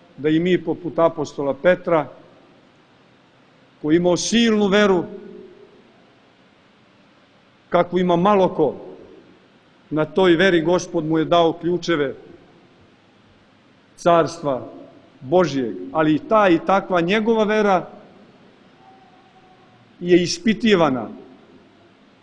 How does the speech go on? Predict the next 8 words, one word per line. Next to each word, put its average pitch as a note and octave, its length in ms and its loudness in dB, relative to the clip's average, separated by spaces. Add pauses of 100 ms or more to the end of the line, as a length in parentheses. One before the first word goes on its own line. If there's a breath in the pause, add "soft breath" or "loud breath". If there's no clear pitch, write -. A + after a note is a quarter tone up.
(100)
i F#3+ 140 0
on G3 180 6
je F#3 140 0
pokazivao F3+ 540 0
slabost F3 480 0
ne F#3 100 -2
jedan E3+ 260 2
put. A#2+ 200 -14